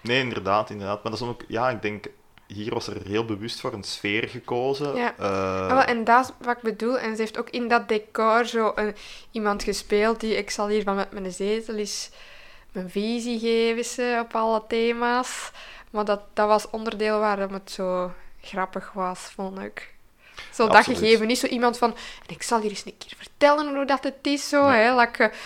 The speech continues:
Speaker 2: wel vaak het in bijvoorbeeld zo van die eindejaarsconferences, hè. Dat je dan zo wel, en ik zal hier eens zo vertellen,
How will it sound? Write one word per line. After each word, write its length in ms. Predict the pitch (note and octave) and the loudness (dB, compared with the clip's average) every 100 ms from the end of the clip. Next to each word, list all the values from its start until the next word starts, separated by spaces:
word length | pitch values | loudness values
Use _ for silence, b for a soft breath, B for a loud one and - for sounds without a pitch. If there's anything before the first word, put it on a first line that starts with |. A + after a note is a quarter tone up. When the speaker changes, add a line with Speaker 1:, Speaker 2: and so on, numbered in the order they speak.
| B | B
Speaker 2:
wel 260 | A3+ C4 C4+ | 6 8 8
vaak 320 | G#3+ G#3 B3 | 8 8 6
het 300 | F#3+ A3+ A#3+ | 2 0 0
in 280 | A#3+ A3+ G#3 | 0 0 -2
bijvoorbeeld 600 | G3+ G3+ G3+ G3+ G3+ G3 | -4 -2 0 2 0 -2
zo 120 | - | -2
van 180 | G3+ G3 | -4 -4
die 260 | F#3 F#3 F#3 B B - | -4 -4 -6 B B -6
eindejaarsconferences, 1400 | G3 F#3+ F#3+ F#3+ F#3+ - G3 F#3 G3 F#3 F#3+ F#3 - G3 | -4 -4 -4 -4 -4 0 -2 -2 -6 -6 -6 -6 -6 -2
hè. 200 | G#3+ D4+ B B B B | 0 0 B B B B
Dat 160 | A3+ G#3+ | -4 -2
je 100 | A#3 | 2
dan 160 | G#3 | 2
zo 120 | G3+ G3 | 2 2
wel, 200 | A3+ A#3+ | 4 2
en 140 | G3 | -2
ik 140 | F#3 | -8
zal 160 | - B3+ | -2 0
hier 120 | B3 | 0
eens 140 | B3 B3 - - A3 | -2 -6 -16 -10 -4
zo 80 | G3+ | -4
vertellen, 680 | F#3 - - B3+ D#4 D#4 D#4+ | -4 -6 0 2 4 4 2